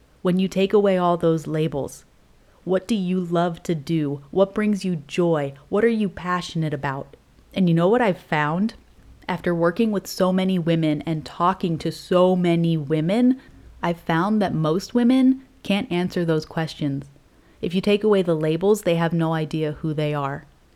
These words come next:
And that's so heartbreaking. So I want you to take time to figure out what needs to happen next. I don't need you to look at the entire mountain and how to get to the top. I want you to figure out how you take the first step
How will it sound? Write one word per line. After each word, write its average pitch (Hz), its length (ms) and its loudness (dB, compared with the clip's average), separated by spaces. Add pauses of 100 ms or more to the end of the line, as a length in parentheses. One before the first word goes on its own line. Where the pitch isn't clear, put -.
(480)
And 160 120 0
that's 165 240 0 (280)
so 170 460 0
heartbreaking. 151 760 -2 (680)
So - 140 -4
I 180 60 2
want 185 340 0
you 160 320 -2
to - 120 -6
take 180 300 -4
time 175 380 -2
to 156 100 -12
figure 170 500 -2
out 165 360 0 (340)
what 196 360 2
needs 185 360 -2
to 170 120 -4
happen 160 500 -2
next. - 420 -8 (300)
I 156 100 -2
don't 196 160 2
need 220 180 0
you 233 60 0
to 233 60 6
look 220 220 0
at 226 80 -4
the 190 140 2
entire 185 500 0
mountain 180 760 0
and 165 140 -4
how 170 120 -2
to 170 60 -4
get 170 180 -2
to 180 80 -14
the 196 120 -4
top. 170 360 -4 (460)
I - 80 -2
want 180 140 0
you 185 60 -4
to 170 60 -2
figure 170 340 0
out 160 260 0 (180)
how 180 180 -2
you 185 200 0
take 170 260 -2
the 165 60 -6
first 156 340 -4
step - 380 -6